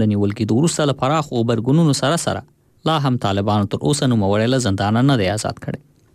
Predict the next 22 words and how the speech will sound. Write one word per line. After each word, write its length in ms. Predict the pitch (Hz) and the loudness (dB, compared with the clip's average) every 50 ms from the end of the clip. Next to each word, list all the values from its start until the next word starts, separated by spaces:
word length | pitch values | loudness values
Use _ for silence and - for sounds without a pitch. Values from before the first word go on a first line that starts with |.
| - | -2
په 160 | 147 156 160 156 | 0 0 0 0
همدې 200 | 170 175 180 185 170 | 0 0 0 0 0
حال 140 | 175 175 165 - | 0 0 -2 -2
کې 160 | - 180 165 | -2 -2 -2
د 80 | 151 139 - | -2 -2 -2
قلملار 420 | 131 127 123 131 147 160 165 151 131 | 0 0 2 2 2 2 2 0 0
بنسټ 360 | 123 120 - - 147 139 - 131 | -2 -2 -2 -2 -2 -2 0 0
یوه 160 | 117 110 107 | 0 0 0
غړې 240 | 123 151 156 160 156 | 0 0 0 0 0
او 80 | 147 135 | 0 -2
د 40 | 123 - | -2 -2
ښځو 200 | 170 160 - - 131 | -4 -4 -2 -2 -4
د 60 | - - | -2 -4
حقونو 280 | 104 - - 131 123 - | -6 -4 -2 -4 -4 -2
فعاله 320 | - 110 113 123 131 139 139 143 | -2 -2 0 2 2 2 4 4
مرضیه 400 | 131 120 107 101 107 123 123 107 - | 4 2 2 0 0 0 -2 -2 -2
حافظي 380 | - 120 - 120 113 135 165 160 | -4 -4 -2 -2 0 2 2 2
وایي 160 | 147 151 147 | 2 0 -2
د 500 | 147 - - - - - _ - 165 170 | -6 -14 -20 -20 -20 -20 _ 0 0 0
مطیع 220 | 165 165 - 180 | 0 0 0 0
الله 180 | 180 180 180 185 | 0 2 2 0
ویسا 200 | 180 - 202 | 0 0 0